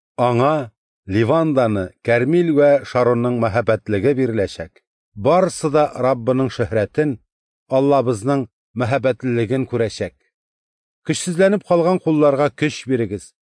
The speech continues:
Калтырап торган тезләрне ныгытыгыз. Куркып калганнарга: «Нык булыгыз, курыкмагыз.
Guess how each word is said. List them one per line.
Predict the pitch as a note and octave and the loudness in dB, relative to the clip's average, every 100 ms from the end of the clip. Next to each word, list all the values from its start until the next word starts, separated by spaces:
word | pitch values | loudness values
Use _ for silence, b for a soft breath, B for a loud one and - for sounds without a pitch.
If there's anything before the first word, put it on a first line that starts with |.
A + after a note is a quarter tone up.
| _ _ - | _ _ -2
Калтырап | B2 C#3 C#3+ - | 0 2 0 0
торган | C3 C#3 | -2 -2
тезләрне | C3 C3 B2+ B2+ B2+ | -4 -4 0 0 0
ныгытыгыз. | B2 C#3 D3 B2+ G#2+ - _ _ _ _ _ | -2 -2 -4 -4 -6 -8 _ _ _ _ _
Куркып | C#3+ D3 E3+ - | 2 2 0 -2
калганнарга: | D3+ C#3 C#3 C3+ B2+ B2+ D3 - _ _ _ - | 0 2 2 2 0 0 -4 -6 _ _ _ -6
«Нык | A2+ C3+ F3 - | 0 2 0 0
булыгыз, | E3 E3 C#3+ C3+ - | 0 2 2 0 0
курыкмагыз. | C3 E3 F3+ E3 D3+ A#2+ G#2+ - | 2 2 0 0 0 0 -4 -14